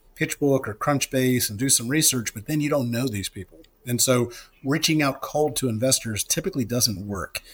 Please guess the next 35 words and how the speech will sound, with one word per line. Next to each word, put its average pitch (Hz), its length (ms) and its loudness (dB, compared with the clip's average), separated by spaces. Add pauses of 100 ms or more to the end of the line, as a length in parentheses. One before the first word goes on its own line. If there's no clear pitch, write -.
(200)
Typically, 151 280 -4
you 131 100 4
need 127 160 6
a 104 80 -2
warm 120 420 0
introduction. 123 720 -4 (320)
And 127 160 0
so 123 400 4 (300)
we've 156 200 2
combined 139 600 2 (320)
the, 120 280 -2
the 120 120 -4
research 147 560 2
tools 131 340 2
of 107 140 -2
a 98 40 -6
PitchBook 110 540 -6 (140)
or 113 100 -6
a 104 80 -8
Crunchbase 110 640 -2 (400)
with 143 300 4
the 135 160 0
introductory 135 640 0
tools 113 400 -2
of 110 120 -4
a - 20 -6
LinkedIn, 110 560 -2 (320)
and 117 100 -2
we, 117 240 -2
we 123 140 0
marry 127 320 6
them 117 180 -2
up. 120 300 -2
And 117 180 -4
so 127 340 6